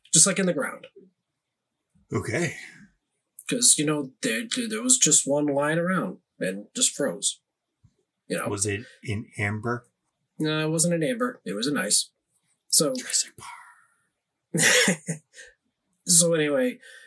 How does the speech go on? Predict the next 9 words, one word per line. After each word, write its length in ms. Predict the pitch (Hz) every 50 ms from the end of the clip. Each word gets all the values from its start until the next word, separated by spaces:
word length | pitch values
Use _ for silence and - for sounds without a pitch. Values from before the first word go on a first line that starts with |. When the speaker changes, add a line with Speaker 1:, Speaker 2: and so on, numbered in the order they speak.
| - _ _ _ -
Speaker 1:
um, 520 | - 113 110 107 107 107 107 104 95 92 - _ _
the, 180 | - 165 - 127
like, 180 | 151 170 165
the 80 | 165 175
movie 220 | 202 247 226 226
starts 380 | 190 - - 196 170 160 160 -
out 240 | 160 156 151 135 127
with 280 | 131 131 123 - -
him 500 | - - 175 180 175 170 160 151 135 -